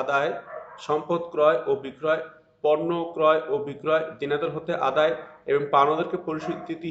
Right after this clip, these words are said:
হিসাবের বইতে সুষ্ঠুভাবে লিপিবদ্ধ করা যায় এবং নির্দিষ্ট সময় শেষে আর্থিক কার্যাবলীর ফলাফল জানা যায়। হিসাব বিজ্ঞান বিষয়ে ব্যবসার আর্থিক লেনদেন লিপিবদ্ধকরণ,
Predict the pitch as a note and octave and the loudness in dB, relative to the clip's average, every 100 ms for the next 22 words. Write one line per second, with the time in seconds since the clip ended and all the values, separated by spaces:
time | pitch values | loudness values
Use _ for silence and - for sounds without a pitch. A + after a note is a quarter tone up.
0 | C#3+ C3+ D3+ D3+ D3+ D#3+ F3 E3+ - - | -8 -4 -4 -4 -8 -6 -6 -8 -18 -4
1 | F#3+ F#3+ G3+ F#3 F3 D#3 D#3+ D#3+ E3 E3 | -2 0 2 4 4 2 2 0 0 0
2 | C#3 C#3 C#3 D#3 - - - - C#3 C3 | 4 4 4 2 0 -6 -4 2 4 2
3 | - - - C#3+ C#3 F#3+ A3 F3+ E3+ E3 | -2 -14 -8 -6 -6 -4 -2 0 0 0
4 | E3+ - E3+ D#3+ C#3 C#3 - - D3 C#3+ | 0 0 0 0 -2 -2 -4 0 0 0
5 | D3+ D3 - C#3+ D3 G3 D#3 B2+ B2+ A#2+ | -6 -8 -4 -2 0 -2 2 2 2 0
6 | G#2+ - - _ _ C3+ - F#3 G#3+ G#3+ | -2 -4 -16 _ _ -6 -4 -2 0 0
7 | F#3+ F#3 G3 F#3 D#3+ D3+ F3 - D3 - | 0 0 2 2 2 0 0 0 0 0
8 | E3 - D#3 D#3+ D#3 D3 D3 D#3 D#3 D#3 | -2 -2 -4 -2 -4 -6 -8 -8 -4 2
9 | E3 | 2